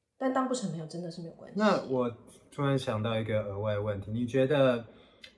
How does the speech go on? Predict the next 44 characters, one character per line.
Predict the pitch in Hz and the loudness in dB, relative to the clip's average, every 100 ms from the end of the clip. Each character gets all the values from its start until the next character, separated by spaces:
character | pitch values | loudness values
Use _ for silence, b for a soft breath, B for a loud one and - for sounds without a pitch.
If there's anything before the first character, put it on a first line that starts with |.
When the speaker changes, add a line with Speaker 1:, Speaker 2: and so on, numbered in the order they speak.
| _ _ | _ _
Speaker 2:
分 | - 160 165 | 2 4 4
手 | 170 - 135 113 | 2 2 4 4
之 | 117 135 | 2 4
后 | 147 127 | 6 4
从 | 127 120 | 2 -6
爱 | 127 139 | -2 -2
变 | 123 131 120 | 2 2 2
成 | 110 98 | -2 -6
恨 | 92 - 104 95 | -8 -6 -4 -6
这 | 104 | -8
个 | 98 92 90 90 90 101 _ _ _ | -8 -6 -6 -6 -8 -14 _ _ _
现 | - 101 | -10 -8
象， | 87 - 90 85 - | -8 -12 -14 -16 -8
Speaker 1:
你 | 196 | 0
说 | 247 | 4
由 | 202 170 | 4 4
爱 | - 220 | 4 2
生 | - 196 190 | 2 2 2
恨 | - 196 - | 2 0 -2
啊？ | - - _ _ _ | -6 -12 _ _ _
Speaker 2:
对 | 156 151 | 4 4
啊， | 123 | 4
就 | 117 139 | 2 2
是 | |
被 | 139 143 | 4 2
分 | 135 123 | 2 0
手 | 113 104 | 0 -2
之 | |
后 | 110 | 0
就 | 110 | -2
变 | 110 113 | 0 0
很 | 101 90 | -2 -6
恨 | 90 104 95 | -8 -8 -8
这 | 95 | -6
个 | |
人， | 92 87 | -6 -6
然 | 90 87 | -6 -8
后 | 95 | -8
还 | 92 | -10
什 | 90 87 | -14 -14
么 | 85 | -18
什 | |
么 | |
的。 | - | -18